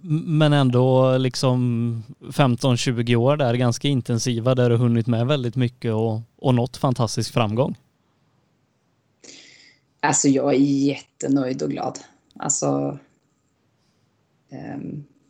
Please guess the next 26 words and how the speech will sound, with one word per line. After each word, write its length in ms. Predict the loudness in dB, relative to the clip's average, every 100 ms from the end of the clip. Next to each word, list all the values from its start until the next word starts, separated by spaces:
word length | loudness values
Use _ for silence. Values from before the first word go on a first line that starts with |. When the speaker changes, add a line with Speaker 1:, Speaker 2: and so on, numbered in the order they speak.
| _ _
Speaker 2:
och 120 | 4 6
jag 140 | 6
är 60 | 2
som 180 | -2
sagt 320 | -4 -4 -6 -8
så 240 | -8 -6
otroligt 480 | -8 -6 -6 -6 -4
tacksam 440 | -6 -4 -4 -4
att 140 | -4 -6
jag 160 | -4
är 200 | -2 0
nöjd 300 | 0 -2 -4
och 60 | -8
glad. 300 | -12 -12 -16 _ _ _
Att 180 | -10 -4
jag 100 | -2
inte 120 | -2
sitter 400 | -4 -4 -4 -4
här 280 | 0 2 2
och 140 | 0 0
längtar 320 | 0 -2 -6
tillbaka 600 | -2 2 2 0 -2 0
eller 220 | 0 0
ångrar 380 | 0 0 -2 0
något 440 | -2 -2 -8 -6
eller... 460 | -2 0 0 -2 -4